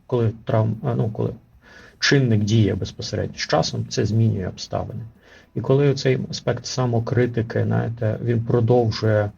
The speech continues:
бути ключовою такою настановою, то це не дає нам можливості, е,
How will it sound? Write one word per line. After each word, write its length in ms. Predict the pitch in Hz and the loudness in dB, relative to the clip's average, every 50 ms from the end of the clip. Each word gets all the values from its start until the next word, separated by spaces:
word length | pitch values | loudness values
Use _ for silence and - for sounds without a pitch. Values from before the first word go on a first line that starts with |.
| _ _ _ _ _ _ - | _ _ _ _ _ _ -6
бути 280 | 117 120 113 117 - 110 117 | -4 -4 -4 -2 -4 -6 -2
ключовою 680 | - 135 117 117 - - 120 110 113 120 117 113 110 | 0 0 0 0 0 0 2 2 4 4 4 4 2
такою 240 | 110 - - 113 113 | 2 0 0 2 4
настановою, 960 | 113 117 117 117 - - - 113 120 143 170 185 160 127 123 123 127 147 160 - - - _ _ - - - - - - - _ _ _ _ - | 4 4 4 2 0 0 0 2 4 4 4 4 2 2 2 0 0 -2 -2 -4 -8 -16 _ _ -20 -20 -20 -20 -20 -20 -20 _ _ _ _ 0
то 500 | 131 120 120 117 117 117 120 117 117 117 117 | 2 4 4 6 6 6 4 4 2 2 0
це 220 | - - 135 127 | 0 0 0 2
не 200 | 123 127 131 131 | 2 2 2 2
дає 360 | 120 113 123 117 113 123 127 123 | 2 2 2 2 4 4 4 4
нам 260 | 117 117 117 117 117 | 2 2 4 4 6
можливості, 800 | 113 110 107 - - 127 131 131 120 117 117 - - - - 117 | 6 4 4 2 2 2 4 4 2 2 0 -4 -6 -4 0 2
е, 160 | 110 113 107 | 2 2 2